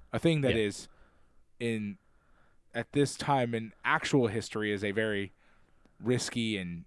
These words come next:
Speaker 1: you know, I mean, there's
Speaker 2: Right.
Speaker 1: a, there's a reason
Speaker 2: Right.
Speaker 1: why, there's a reason why entire, like, separate,
Speaker 2: <laughs>
Speaker 1: like,
Speaker 2: This entire
Speaker 1: the
Speaker 2: culture exists?
Speaker 1: Exists, exactly.
Speaker 2: Yeah.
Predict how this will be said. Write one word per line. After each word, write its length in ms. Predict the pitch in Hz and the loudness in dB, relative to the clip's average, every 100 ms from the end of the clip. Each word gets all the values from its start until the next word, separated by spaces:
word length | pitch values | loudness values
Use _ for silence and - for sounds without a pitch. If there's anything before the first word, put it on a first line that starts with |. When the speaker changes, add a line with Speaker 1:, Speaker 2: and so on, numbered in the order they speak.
| - - _ | -18 -20 _
Speaker 1:
you 80 | 107 | -8
know, 140 | 87 87 | -6 -4
I 80 | 101 | -4
mean, 180 | 107 | -4
there's 200 | 107 113 | 0 2
Speaker 2:
Right. 80 | 143 | 2
Speaker 1:
a, 20 | |
there's 200 | 135 139 | 4 6
a 60 | 151 | 6
reason 340 | 151 175 160 160 | 8 8 8 6
Speaker 2:
Right. 40 | |
Speaker 1:
why, 180 | 147 135 - - | 6 4 -2 2
there's 140 | 151 | 6
a 60 | 165 | 8
reason 400 | 151 247 233 185 | 8 6 6 6
why 180 | 170 156 | 8 6
entire, 640 | 139 - - 180 196 185 165 | 4 -4 4 10 12 10 8
like, 360 | 147 127 - _ - - _ - - | 4 2 0 _ -20 -20 _ -20 -8
separate, 580 | - - 185 180 170 | 2 8 8 10 8
Speaker 2:
<laughs> 80 | - | 6
Speaker 1:
like, 120 | 156 143 | 4 4
Speaker 2:
This 140 | - | 6
entire 360 | 113 - 117 107 | 2 8 10 10
Speaker 1:
the 40 | |
Speaker 2:
culture 380 | - 104 98 127 | 8 4 8 6
exists? 320 | 127 151 208 | 8 6 4
Speaker 1:
Exists, 420 | 165 175 285 - 277 | 4 8 8 8 4
exactly. 340 | 214 233 131 | 10 10 10
Speaker 2:
Yeah. 140 | 110 | 8